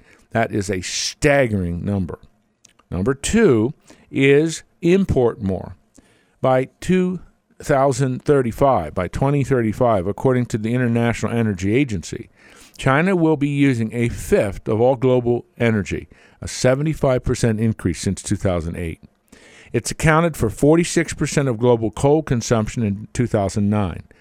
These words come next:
and consumes a similar share of the world's aluminum, copper, nickel, and zinc. Last year, China used twice as much crude steel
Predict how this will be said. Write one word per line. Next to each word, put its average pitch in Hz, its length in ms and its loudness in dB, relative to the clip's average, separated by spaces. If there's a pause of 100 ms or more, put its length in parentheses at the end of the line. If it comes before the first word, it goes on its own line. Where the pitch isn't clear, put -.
(360)
and 117 160 0
consumes 139 460 0
a 101 60 -8
similar 196 480 2
share 101 420 -2 (400)
of 117 100 2
the 117 80 2
world's 110 300 4
aluminum, 143 500 2 (160)
copper, 131 420 0
nickel, 143 440 0
and 101 180 0
zinc. 101 440 -2 (460)
Last 143 440 4
year, 123 360 6 (240)
China 143 360 2
used 120 340 0
twice 160 460 0
as 127 200 -2
much 131 300 -2
crude 131 380 0
steel 156 640 2